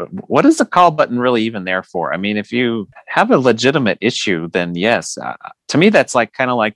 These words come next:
the, um, pulling the cord on a, a bus or, like, on a subway. It's like, you're gonna stop the train if you do that. So it's like, so I, I, I, I think I respect the profession too much to be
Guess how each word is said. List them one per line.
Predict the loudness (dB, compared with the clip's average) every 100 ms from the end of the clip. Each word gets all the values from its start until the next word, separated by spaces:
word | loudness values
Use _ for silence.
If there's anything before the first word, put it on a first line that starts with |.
| _
the, | -6 -4 -2
um, | -2 -6 _ -20 _ _ _ _ -6
pulling | -2 -2 -2 -4
the | -6
cord | 0 4 4 4
on | 0 0 0 0 -6 -10
a, | -8 -4 -2
a | 2
bus | 4 4 0 -10 -4
or, | 0 2
like, | 2 -2
on | -6
a | -6
subway. | -4 -4 -2 -2 -2
It's | -4 -4
like, | -4 -4 -6
you're | -18 -16 -6 -2
gonna | 0 0
stop | 0 0 0 -4
the |
train | -6 -4 -4 -6 -12
if | -12
you | -6
do | -2
that. | 0 -2 -4
So | -4 -2 -4 -8 -16
it's | -12 -6
like, | -6 -8 _ _ _ -8
so | -4 -4 -6 -4
I, | 0 0 2
I, | 2 2 2 0
I, | 0 -4
I |
think | -6 -4 -2
I |
respect | -2 -4 -6 -6
the | -10
profession | -12 -4 -4 -4 -4
too | -2
much | -2 -4
to | -8
be | -6